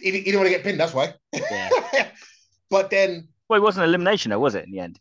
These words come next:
Speaker 2: It wasn't, uh,
Speaker 1: I thought, w-, was it elimination?
Speaker 2: Nah, I think it was just one fall, 'cause you had, uh, I think, uh, Flair had,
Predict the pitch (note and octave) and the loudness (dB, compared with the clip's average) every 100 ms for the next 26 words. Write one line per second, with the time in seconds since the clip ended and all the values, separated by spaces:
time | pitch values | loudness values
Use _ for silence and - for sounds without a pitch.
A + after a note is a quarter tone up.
0 | _ G2+ G#2 A#2 G#2+ E2+ G2+ F#2 F2+ F2 | _ -4 0 0 -2 -6 -2 0 0 0
1 | E4 F#4+ E4 G#3+ G#3+ B3 E4 D4+ D#4+ B2 | -2 0 -4 -6 -12 -8 -6 -6 -2 0
2 | G2+ F#2 A#2+ B2 A#2+ A#2 - A#2+ G#2+ C#3 | 2 0 -2 -4 -4 -6 -6 -6 -4 -4
3 | G2+ - G2 B2+ B2 G#2+ A#2+ A#2 A2+ D3 | -4 -8 -6 -2 -2 -2 -2 -2 -4 -8
4 | A2+ C3+ - C3 A#2 A2 G#2 _ D3+ D3 | -18 -18 -8 -4 -2 -2 -6 _ -2 0
5 | B2 A#2+ A2+ | 0 -2 -6